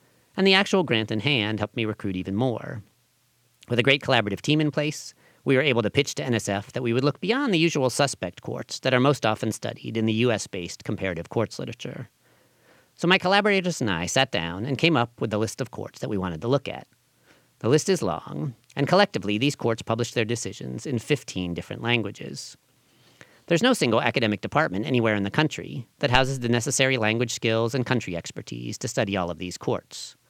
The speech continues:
But with a collaborative grant from N S F, we are able to bring together scholars from multiple institutions with expertise on multiple courts. This team includes scholars who can read French, Spanish, German, and Korean,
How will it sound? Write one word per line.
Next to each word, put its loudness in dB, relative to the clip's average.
But 4
with 6
a 2
collaborative 4
grant 0
from -2
N 2
S -2
F, 0
we 4
are 4
able 4
to 4
bring 4
together 0
scholars 0
from 0
multiple 2
institutions -6
with 2
expertise 0
on 0
multiple -4
courts. -6
This 4
team 4
includes 2
scholars 2
who -4
can -2
read 0
French, -4
Spanish, -2
German, 0
and -2
Korean, -4